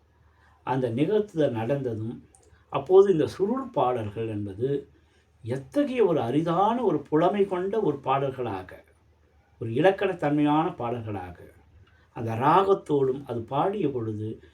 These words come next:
இரவு முழுக்க அந்த தலையாட்டி க-, ரசி-, தலையாட்டி, தலையாட்டி அந்த ரசித்த அனுபவம் என்பது மிக அரிதானது, அலாதியானது. அந்த அனுபவத்தை ஒரு பானை சோற்றுக்கு ஒரு சோறு பதம் என்பதைப் போல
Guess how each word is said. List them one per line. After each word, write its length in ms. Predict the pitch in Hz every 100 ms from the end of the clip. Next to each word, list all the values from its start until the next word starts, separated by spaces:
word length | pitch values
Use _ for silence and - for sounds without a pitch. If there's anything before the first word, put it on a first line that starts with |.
| _ _
இரவு 340 | 123 143 175 180
முழுக்க 580 | 175 190 214 - -
அந்த 360 | 220 143 135 127
தலையாட்டி 420 | 147 156 151 160
க-, 140 | - 147
ரசி-, 380 | 135 123 - -
தலையாட்டி, 420 | 127 147 160 151 143
தலையாட்டி 520 | 127 139 147 139 139
அந்த 240 | 110 110
ரசித்த 460 | 104 123 139 226 -
அனுபவம் 540 | 101 101 170 233 226
என்பது 500 | 143 113 98 104 107 -
மிக 180 | 127 147
அரிதானது, 560 | 127 123 87 78 - _ _ _ _ _ _ _ _
அலாதியானது. 720 | 113 143 156 143 127 87 71 - _ _ _ _ _ _ _ _ _ _
அந்த 480 | - 131 185 262 254
அனுபவத்தை 800 | 131 156 160 131 107 - 107 - _ _ _ _ _ _ _
ஒரு 220 | 139 190
பானை 280 | 208 196 190
சோற்றுக்கு 600 | 170 170 175 185 - 196
ஒரு 220 | 143 160 180
சோறு 300 | 170 156 147
பதம் 240 | 127 143
என்பதைப் 420 | 131 123 113 107
போல 360 | 98 90 127